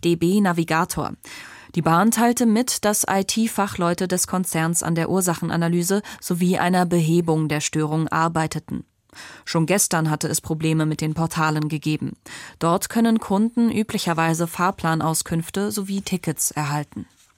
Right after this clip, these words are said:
Das Wetter. Im Osten und Nordosten stark bewölkt.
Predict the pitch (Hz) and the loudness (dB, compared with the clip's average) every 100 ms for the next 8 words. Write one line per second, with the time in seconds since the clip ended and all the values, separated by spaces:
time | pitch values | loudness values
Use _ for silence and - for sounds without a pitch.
0 | _ - - - - - 180 175 165 - | _ -20 -20 -20 -16 -4 -2 0 -2 -4
1 | - _ _ _ _ 170 165 165 - - | -12 _ _ _ _ -4 -2 0 -2 -2
2 | 214 240 233 220 226 233 170 170 - 202 | -2 0 0 2 0 0 -2 -2 -2 -4
3 | - 170 175 - 160 160 156 143 - | -2 0 -2 -2 -4 -2 -2 -4 -10